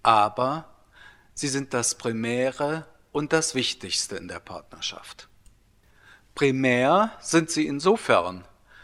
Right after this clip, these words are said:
als sie die spezifische Form der Anziehung ausmachen, die für eine Liebesbeziehung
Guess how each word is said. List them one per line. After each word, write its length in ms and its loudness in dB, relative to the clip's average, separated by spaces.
als 280 4
sie 80 -4
die 140 -10
spezifische 840 -4
Form 440 6
der 200 4
Anziehung 760 -4
ausmachen, 1000 0
die 100 -10
für 200 2
eine 180 0
Liebesbeziehung 1040 -6